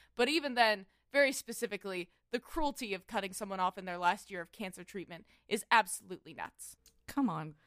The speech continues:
Speaker 2: Kansas City.
Speaker 1: And it's something we talk a lot ab-, uh, a lot about when we talk about equity, which is to say that sometimes when you're coming from a position like that, you may need more than the next person.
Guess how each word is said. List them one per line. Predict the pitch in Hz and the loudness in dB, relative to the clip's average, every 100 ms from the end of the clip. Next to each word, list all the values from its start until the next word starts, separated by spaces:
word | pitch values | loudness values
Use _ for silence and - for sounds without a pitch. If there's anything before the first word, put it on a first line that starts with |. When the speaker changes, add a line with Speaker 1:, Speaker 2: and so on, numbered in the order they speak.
| _ - | _ -10
Speaker 2:
Kansas | - 175 156 - | -4 -4 -4 -6
City. | - 151 139 156 - | -2 -2 -2 -4 2
Speaker 1:
And | 453 494 | 6 6
it's | 494 | 4
something | 494 508 415 | 4 4 2
we | |
talk | 370 339 330 | 2 2 4
a | |
lot | 311 285 | 2 2
ab-, | 233 - | -2 -2
uh, | 226 - | 0 2
a | 220 | 2
lot | 214 214 | 2 4
about | 208 202 | 4 4
when | 190 | 2
we | 196 | -8
talk | 226 202 | -4 -4
about | 185 190 - | 0 0 2
equity, | 220 - 190 160 - - _ | -2 -2 -12 -12 -18 -20 _
which | 254 262 | -6 -4
is | 277 - | -4 -8
to | 277 | -6
say | - 254 247 - _ _ | 0 2 0 -2 _ _
that | 233 220 - | 4 4 4
sometimes | - 349 339 311 254 233 | -4 -2 0 -2 -2 -6
when | 233 | -6
you're | 220 | -6
coming | 226 233 226 | -6 -8 -8
from | 233 208 | -8 -8
a | |
position | 190 220 220 220 226 190 | -8 -8 -6 -6 -8 -8
like | 180 - | -10 -2
that, | 180 175 - _ _ | 0 0 -4 _ _
you | 208 254 | -6 -4
may | 262 254 254 | -2 -4 -4
need | 240 233 196 | -6 -6 -6
more | 208 214 202 | -4 -4 -4
than | 202 185 | -8 -10
the | |
next | 185 175 - - | -8 -8 -8 -12
person. | 180 180 160 123 | -10 -8 -12 -16